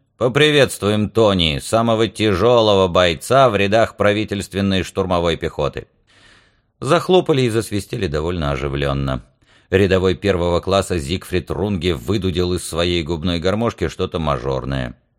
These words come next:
Вообще-то играть Зигфрид не умеет.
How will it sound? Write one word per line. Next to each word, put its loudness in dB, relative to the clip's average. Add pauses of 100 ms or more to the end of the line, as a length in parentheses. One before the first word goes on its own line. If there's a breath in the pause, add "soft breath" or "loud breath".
(460)
Вообще-то 2
играть 0
Зигфрид -2
не 4
умеет. 2